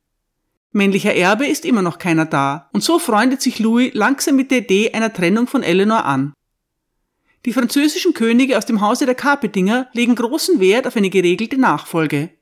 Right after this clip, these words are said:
Von neunhundertsiebenundachtzig bis dreizehnhundertachtundzwanzig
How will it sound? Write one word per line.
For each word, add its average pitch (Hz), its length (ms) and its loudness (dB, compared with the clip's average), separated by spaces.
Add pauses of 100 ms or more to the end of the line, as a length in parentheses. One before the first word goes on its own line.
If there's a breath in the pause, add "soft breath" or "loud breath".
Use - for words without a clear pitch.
(640)
Von 226 240 0
neunhundertsiebenundachtzig 269 1500 0
bis - 220 -2
dreizehnhundertachtundzwanzig 247 1600 0